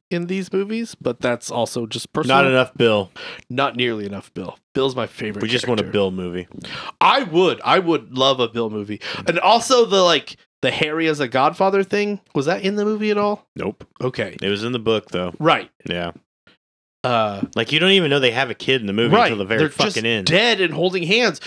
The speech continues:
Speaker 1: which they didn't die like that 'cause they moved them.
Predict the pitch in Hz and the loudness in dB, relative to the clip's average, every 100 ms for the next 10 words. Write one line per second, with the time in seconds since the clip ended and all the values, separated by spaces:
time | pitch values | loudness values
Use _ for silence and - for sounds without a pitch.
0 | - 165 165 - - - 151 226 180 123 | -6 0 0 -2 -6 -6 -4 -4 -4 -2
1 | 117 165 127 - 127 - 127 131 135 104 | -2 0 0 0 -2 -4 -6 -4 -4 -4
2 | 107 151 - 113 110 | -6 -6 -8 -8 -8